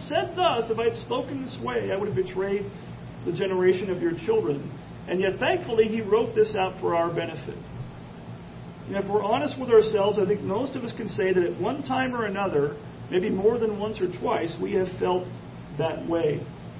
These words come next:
We felt like it's just no use in serving God and trying to do the right thing. That it's no use in seeking to persevere and, and doing God's commandments in every area of your life. If,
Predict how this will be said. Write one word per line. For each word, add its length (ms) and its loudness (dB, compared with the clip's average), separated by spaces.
We 160 -4
felt 220 4
like 160 0
it's 200 -4
just 240 -10
no 240 -6
use 420 0
in 120 -2
serving 400 6
God 300 8
and 180 2
trying 320 -2
to 80 -10
do 100 -6
the 140 0
right 200 4
thing. 360 0
That 100 4
it's 160 0
no 220 0
use 340 -2
in 120 -2
seeking 360 -6
to 80 -2
persevere 760 2
and, 200 -2
and 220 -4
doing 320 0
God's 360 4
commandments 580 -2
in 80 0
every 300 0
area 320 2
of 260 -4
your 120 -4
life. 360 2
If, 140 2